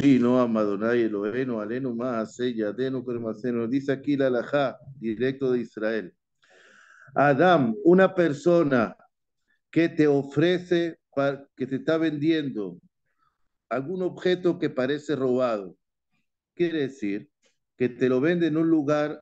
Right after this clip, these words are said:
aparte, vente pa' acá, vamos, te voy a mostrar esto, ta, ta, ta, ta, y le dice al comprador, mira, escóndelo, no lo vayas a mostrar cuando salgas de aquí, todas cosas que parecen eso,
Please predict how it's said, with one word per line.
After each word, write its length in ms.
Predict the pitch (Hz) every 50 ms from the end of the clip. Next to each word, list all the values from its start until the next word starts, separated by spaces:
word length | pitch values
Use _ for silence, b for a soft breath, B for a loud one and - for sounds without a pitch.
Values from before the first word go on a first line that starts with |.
| _ -
aparte, 760 | 113 110 - - 131 123 113 104 - _ - 104 113 131 - _ -
vente 260 | 120 127 - - 143
pa' 160 | 139 - -
acá, 200 | 113 - 131 127
vamos, 220 | 113 120 120 113
te 100 | 110 -
voy 100 | 104 113
a 40 | 120
mostrar 400 | 120 123 120 - - 127 117 110
esto, 280 | 127 127 123 - 113 107
ta, 120 | - 101
ta, 140 | - 101 92
ta, 100 | 95 95
ta, 340 | 95 135 147 170 170 - - - - - B B B B B B
y 160 | - 147 151
le 160 | 151 147 147
dice 280 | 143 160 185 180 - -
al 160 | 165 156 -
comprador, 920 | - 151 147 135 - 135 135 135 135 135 139 135 160 160 156 160 156 160 _ -
mira, 320 | 135 147 139 135 123 135 -
escóndelo, 560 | - - - - 160 160 151 135 131 127 120
no 120 | 123 135
lo 80 | 143 147
vayas 280 | 151 156 160 165 151
a 60 | 156 151
mostrar 500 | 147 139 127 - - - 147 147 143 135
cuando 220 | - 139 127 123
salgas 360 | 120 - 131 127 131 135 131 117
de 80 | 117
aquí, 480 | 110 110 _ - 117 139 147 139 123 -
todas 240 | - 135 135 135 131
cosas 360 | - - 147 135 135 135 131
que 120 | - 127
parecen 460 | 123 - 107 110 120 120 - 123 107
eso, 440 | 110 104 98 - - 165 185 185 180